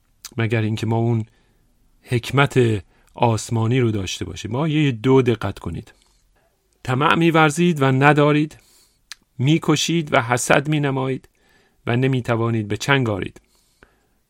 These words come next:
بگذارید معنای طمع چیه در عهد جدید؟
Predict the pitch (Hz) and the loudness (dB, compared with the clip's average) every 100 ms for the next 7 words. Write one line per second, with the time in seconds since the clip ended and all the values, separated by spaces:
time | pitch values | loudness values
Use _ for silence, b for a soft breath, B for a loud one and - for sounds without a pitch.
0 | - 123 143 127 123 120 131 127 117 110 | -8 -2 0 0 0 0 0 0 0 -4
1 | _ _ _ _ - 120 131 139 - 143 | _ _ _ _ -4 -2 0 -2 -2 0
2 | 127 110 113 104 98 - - 113 101 113 | 0 0 0 -2 -6 -12 -6 -4 -2 -4
3 | 107 104 98 - | -2 -4 -4 -8